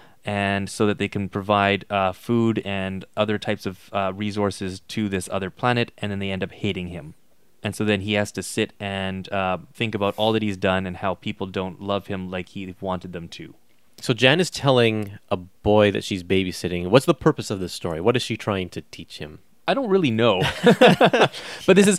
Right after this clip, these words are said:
Speaker 1: this is another one of those, um, human psychology type, uh, stories that you're talking about. I guess that conquering people isn't the way to gain people's, uh, admiration. <laughs>
Speaker 2: Right.
Speaker 1: Um, maybe it's that, you know,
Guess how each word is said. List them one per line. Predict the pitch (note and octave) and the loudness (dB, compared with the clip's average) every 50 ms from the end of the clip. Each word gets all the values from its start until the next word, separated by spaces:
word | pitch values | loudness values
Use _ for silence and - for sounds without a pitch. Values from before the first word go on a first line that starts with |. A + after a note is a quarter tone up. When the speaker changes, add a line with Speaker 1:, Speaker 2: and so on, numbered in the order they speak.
| - - - | -2 2 4
Speaker 1:
this | - G#3+ | 6 6
is | G#3+ | 8
another | A3+ G#3+ G#3 G3+ G#3 | 8 8 8 8 8
one | F#3+ G3 | 6 6
of | F#3+ F3 | 6 8
those, | F3 E3+ D#3 D3+ | 6 6 6 6
um, | C#3+ B2+ A#2+ A2 G#2 G2+ A2 - - _ - | 4 4 4 2 -2 -4 -6 -12 -18 _ 0
human | C3 E3 D#3+ D3 C#3 B2+ | 4 4 6 6 4 2
psychology | - C3+ A#2+ - - A#2+ A#2+ B2+ B2 A2 A2+ A#2 G#2+ | 2 2 0 2 2 2 4 4 2 0 0 -2 -2
type, | - - G#2+ G#2 G2 - - | -2 0 0 0 -2 0 0
uh, | G#2+ G2+ F#2+ F#2+ F#2+ | 2 2 2 2 0
stories | - - A2+ G#2+ G#2 G2 | -2 -2 0 0 0 0
that | G2+ | -2
you're | G2 G2+ F#2 | -4 -4 -2
talking | - G2 F#2+ F#2 G2+ F#2+ F#2+ | 0 0 0 0 -2 -6 -4
about. | F2+ F#2+ F#2 F#2 - - _ _ _ _ _ _ _ _ _ _ _ _ - - - - _ - | -4 -2 -4 -4 -6 -10 _ _ _ _ _ _ _ _ _ _ _ _ -20 -20 -20 -20 _ 0
I | G#2 G#2 | 0 2
guess | F#2+ G#2+ G#2 G#2 - | 4 4 2 2 2
that | - - G2+ G2 - _ _ _ _ _ _ _ | 2 2 2 2 0 _ _ _ _ _ _ _
conquering | - - F#2+ G2+ G#2 - - G#2 G2+ G2+ G2+ F2+ | -10 -6 -4 -4 -4 -4 -2 -2 -2 -2 -2 -4
people | - - G#2 F#2+ - G2+ G2 G2 F#2+ | -6 -8 -8 -4 -2 0 2 2 2
isn't | F#2+ F2+ - G2 F#2 - - | 0 -2 -2 -6 -6 -6 -6
the | F#2+ | -4
way | F2+ F#2 F#2+ F#2+ | 0 2 2 2
to | F2+ - F#2 F2 F2 - - - _ _ _ _ - | 2 0 -2 -4 -4 -10 -20 -20 _ _ _ _ -2
gain | - G2 F#2+ F#2+ F#2+ F2 - _ _ | 0 0 2 0 -2 -4 -6 _ _
people's, | - F#2+ F2+ - - F#2 F2+ F2 E2+ - - - - - _ _ _ _ _ _ _ _ _ - | -6 -6 -4 -4 -2 -2 -2 -2 -4 -8 -12 -14 -16 -20 _ _ _ _ _ _ _ _ _ -6
uh, | F2+ F2 F2+ F2 - - | -4 -4 -4 -4 -2 -2
admiration. | F#2+ F#2 F2 F2+ F2 F2 F#2 - - D#3+ F#3 A#3+ - _ | -2 -2 -2 -2 -2 -2 -2 0 0 -2 -2 -2 -4 _
<laughs> | - - - - - - G#3 - - - A3 - - A3+ F#3 - - - - | -16 -16 -16 -12 0 2 4 4 6 4 4 4 6 4 2 2 0 -2 -2
Speaker 2:
Right. | A2 G#2 G2+ F#2 E2+ - - - - - - - - - | 0 0 0 0 0 -2 -6 -14 -16 -18 -18 -20 -4 2
Speaker 1:
Um, | C#3+ C#3+ C#3+ C#3+ C3+ | 2 4 4 2 2
maybe | - D3 D3+ E3+ F3+ E3 F3 | 2 6 8 8 8 8 8
it's | D#3+ C3+ - | 6 6 6
that, | - C3+ B2 - - - | 4 4 4 4 0 -2
you | C#3+ C3 | 0 2
know, | A#2 A2+ A2+ A2 | 4 4 2 0